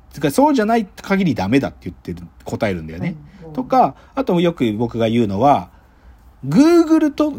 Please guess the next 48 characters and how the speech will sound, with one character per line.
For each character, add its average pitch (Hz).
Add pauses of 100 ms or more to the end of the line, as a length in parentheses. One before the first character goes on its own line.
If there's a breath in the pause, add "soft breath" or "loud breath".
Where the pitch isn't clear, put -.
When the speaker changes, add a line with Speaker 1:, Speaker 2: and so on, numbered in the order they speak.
Speaker 1:
逆 269
を 254
や 226
っ -
て -
る 185
ん 107
だ 85
っ -
て -
い -
う -
話 92
す -
る。 80 (720 soft breath)
つ 190
ま 180
り、 156
Speaker 2:
う 131
ん。 131
Speaker 1:
Google 285
の 294
ミ 277
ッ -
シ -
ョ 175
ン -
っ 139
て 120
い -
う -
の 104
は 98
さ、 110
な 117
ん -
か 110
世 123
界 208
中 214
の 214
情 185
報 196
を 196
整 196
理 113
し -
て、 202